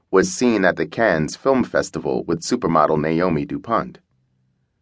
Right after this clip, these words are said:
Since she'd been assigned the project by her father, Sydney had done her homework investigating their potential new client. Everything she'd read about him screamed, "Playboy, eternal bachelor, mogul, rogue."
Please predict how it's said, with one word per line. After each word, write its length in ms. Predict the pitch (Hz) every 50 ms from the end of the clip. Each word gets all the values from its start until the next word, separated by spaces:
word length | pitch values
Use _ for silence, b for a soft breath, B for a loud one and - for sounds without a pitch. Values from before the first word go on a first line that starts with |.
| _ _ _ _ _ _ _ _ _ _ _ _ _ _ _
Since 320 | - - 143 143 123 -
she'd 320 | - 120 117 107 - 92
been 140 | 92 95 92
assigned 480 | 87 82 - - 98 98 90 87 82 80
the 80 | 82
project 500 | 87 - 101 92 90 82 87 78 78 -
by 160 | - 82 78 78
her 140 | 78 82
father, 560 | - - - 104 101 92 76 65 57 50 - _ _ _ _ _ _ _ _ _
Sydney 340 | - - - 131 107 87 82
had 180 | 82 80 -
done 180 | - 95 92 82
her 120 | 78 73
homework 480 | 82 95 107 101 85 69 62 - - - _ -
investigating 760 | 87 80 104 101 95 95 - 82 80 87 82 73 78 78
their 140 | 76 80 76
potential 440 | - 92 80 - 110 95 92 80 73
new 140 | 71 69 65
client. 460 | - - 131 113 73 62 50 - - _ _ _ _ _ _ _ _ _ _ _ _ _ _ _ _ _ _
Everything 420 | - 110 117 107 101 92 107 95 90
she'd 280 | 87 - 98 87 80
read 220 | 78 92 98 101 -
about 240 | - 82 78 - 85
him 160 | 82 76 71
screamed, 560 | - - 107 104 92 80 71 67 - - - _ _ _ _ _ _ _ _ _ _
"Playboy, 760 | - - 120 117 117 113 98 92 101 104 104 104 104 - - -
eternal 460 | 87 82 82 - - 117 113 113 110
bachelor, 640 | 98 98 95 98 95 - - 101 101 98 98 98 98 _ _ _ -
mogul, 600 | 92 95 101 104 95 98 98 95 95 95 95 - _ _ _ _ _
rogue." 500 | - 80 87 82 71 60 50 - - -